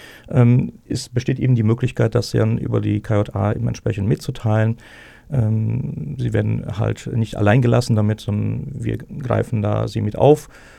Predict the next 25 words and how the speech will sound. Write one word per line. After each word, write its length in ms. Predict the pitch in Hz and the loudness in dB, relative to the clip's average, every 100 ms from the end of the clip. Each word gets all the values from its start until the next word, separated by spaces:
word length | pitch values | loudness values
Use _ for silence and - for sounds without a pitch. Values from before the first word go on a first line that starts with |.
| - | -6
und, 460 | - 117 113 - 120 | 0 0 0 -2 -2
ähm, 380 | 107 107 113 | 0 2 0
und 260 | 117 113 123 | -2 -4 -2
unterstützen 800 | 123 120 107 120 107 - 113 107 | -4 -2 -2 -2 -2 -2 -2 0
dann 220 | 104 101 | 0 -2
diese 200 | 104 104 | -2 -4
Idee 400 | 104 101 120 135 | -2 2 4 4
und, 360 | - 104 101 - | 2 -4 -6 -6
äh, 260 | 110 107 104 - - - | -4 -4 -6 -14 -20 -6
diese 360 | 113 104 101 | -4 0 2
Workshops, 340 | 104 120 - - | 2 2 -2 -4
die 80 | 120 | -4
vor 220 | - - | -2 2
Ort 300 | 110 127 127 | 4 4 2
in 80 | 101 | 0
den 80 | 95 | 0
Gemeinden, 880 | 92 98 120 120 120 107 110 - - - | 2 4 4 4 2 0 -2 -8 -10 -4
bei 100 | 113 | -2
den 140 | 104 95 | -2 0
Firmen 360 | 110 110 113 | 2 2 0
oder 200 | - 107 | -2 -2
wo 120 | 107 | 0
auch 120 | 104 107 | 0 0
immer 220 | 110 104 | -2 -2
stattfinden. 480 | - - - - | -6 -6 -8 -10